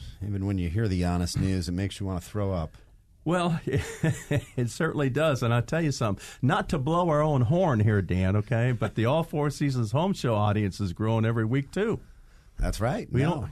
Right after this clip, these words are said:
Speaker 2: and,
Speaker 1: it's
Speaker 2: and I think it's because we don't change our tune. You know, we stay straight on, and, uh, we kinda march to the beat of a different drummer,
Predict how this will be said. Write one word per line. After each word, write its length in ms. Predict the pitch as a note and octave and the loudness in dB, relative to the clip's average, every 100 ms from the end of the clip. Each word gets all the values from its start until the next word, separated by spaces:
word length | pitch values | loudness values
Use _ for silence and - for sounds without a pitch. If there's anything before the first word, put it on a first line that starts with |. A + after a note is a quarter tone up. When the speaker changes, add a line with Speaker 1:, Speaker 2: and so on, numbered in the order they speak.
| A#2+ | -4
Speaker 2:
and, 120 | A#2+ | 0
Speaker 1:
it's 140 | C3+ C3 | 0 0
Speaker 2:
and 140 | C#3+ | 0
I 80 | D#3+ | 0
think 240 | F3 G3+ | 0 -2
it's 100 | G3 | -2
because 280 | - D#3+ E3 | -2 -2 0
we 100 | E3+ | 0
don't 160 | F3 D#3 | 0 0
change 320 | - D#3+ C#3+ | 0 0 2
our 140 | B2 | 0
tune. 400 | A#2 - C3+ G2 | 0 0 2 2
You 100 | F2+ | 2
know, 160 | F#2 G2+ | 0 0
we 140 | G2+ | 0
stay 320 | G2+ - C3+ D#3 | -4 -4 -4 -4
straight 400 | - D3 C#3+ C3 | -4 -2 0 2
on, 340 | B2 A#2+ A#2+ - - - - | 2 2 0 -6 -14 -12 0
and, 340 | G#2+ G2 F#2+ | 2 2 2
uh, 160 | G2 F#2+ | 2 2
we 120 | G#2+ | 0
kinda 340 | A2 B2+ A2 G#2+ | 0 0 0 0
march 380 | A2 A#2+ C3 - | 0 0 0 -6
to 60 | A2+ | -4
the 80 | |
beat 240 | A2 B2 A#2+ | -2 2 2
of 120 | F#2 | 0
a 20 | |
different 320 | F#2 A#2 B2 | -2 0 0
drummer, 400 | A#2 A2+ A2 G#2+ | 2 2 2 0